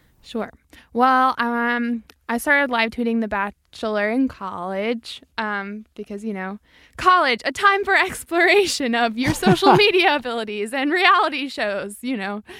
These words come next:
Speaker 1: That's the type of thing I was really <laughs> experimenting with in college.
Speaker 2: Little did you know you would one day be paid for this.
Speaker 1: <laughs> Yeah. Um, so I would say Twitter the night of The Bachelorette is definitely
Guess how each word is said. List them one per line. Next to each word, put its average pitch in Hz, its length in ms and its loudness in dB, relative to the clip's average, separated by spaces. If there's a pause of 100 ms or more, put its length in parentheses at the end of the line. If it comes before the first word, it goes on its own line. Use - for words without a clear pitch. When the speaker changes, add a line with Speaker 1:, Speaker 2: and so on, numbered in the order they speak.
(100)
Speaker 1:
That's 277 180 2
the 302 80 -4
type 269 160 0
of 240 120 -6
thing 233 200 -4
I 202 100 0
was 208 220 -6
really 190 280 -4 (160)
<laughs> - 160 -18
experimenting 202 800 0
with 220 120 2
in 196 140 -6
college. 175 200 -4
Speaker 2:
Little 190 340 6
did 185 220 2
you 202 100 2
know 170 180 4
you 160 260 2
would 131 180 2
one 131 160 2
day 131 180 0
be 131 140 -2
paid 110 340 -6
for - 140 -16
this. - 180 -8 (280)
Speaker 1:
<laughs> - 60 -20
Yeah. 254 260 2 (560)
Um, 277 420 2 (240)
so 285 540 2 (200)
I 269 140 0
would 285 160 -6
say 269 540 -2 (680)
Twitter 339 380 2
the 302 100 -2
night 262 260 2
of 262 100 -4
The 247 80 -10
Bachelorette 226 840 -2
is 214 220 -6
definitely 233 1160 -2